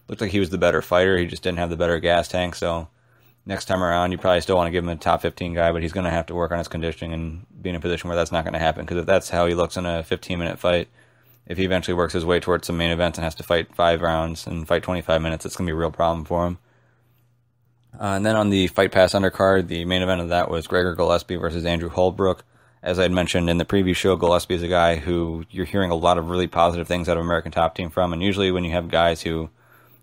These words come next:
are getting a lot of positive words out of their camp, that's a really good sign for him. But when it's out of a camp like A T T, that's a,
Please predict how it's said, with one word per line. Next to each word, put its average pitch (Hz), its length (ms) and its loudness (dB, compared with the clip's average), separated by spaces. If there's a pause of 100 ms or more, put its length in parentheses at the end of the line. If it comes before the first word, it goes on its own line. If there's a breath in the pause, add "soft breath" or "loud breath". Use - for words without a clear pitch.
are 87 100 -4
getting 92 140 -2
a 85 80 -2
lot 87 180 4
of 85 140 2
positive 90 400 2
words 87 240 0
out 87 80 4
of 85 60 2
their 80 80 0
camp, 87 360 -2
that's 90 220 0
a 92 220 4
really 92 180 2
good 92 160 0
sign 95 200 0
for 104 120 -2
him. 95 60 0
But 87 80 0
when 87 100 2
it's 82 120 -4
out 90 100 4
of 85 60 -4
a 80 40 -2
camp 90 300 -4
like 90 140 0
A 85 100 0
T 87 160 -2
T, 90 180 -2
that's 87 160 -2
a, 85 220 -6